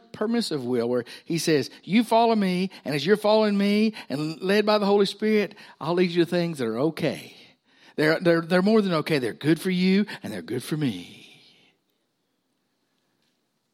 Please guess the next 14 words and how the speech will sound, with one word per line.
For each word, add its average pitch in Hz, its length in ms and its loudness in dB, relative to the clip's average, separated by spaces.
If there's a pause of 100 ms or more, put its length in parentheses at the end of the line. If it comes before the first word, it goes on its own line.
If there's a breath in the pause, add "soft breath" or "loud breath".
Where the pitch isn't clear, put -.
(240)
But - 40 -10
you 147 60 0
see, 220 120 2
we 214 120 4
need 214 100 4
to 131 80 -8
find 180 340 0
God's 135 260 2
plan, 202 260 -2
and 139 120 -4
we 151 80 -4
need 127 140 -4
to 104 60 -10
follow. 113 680 -2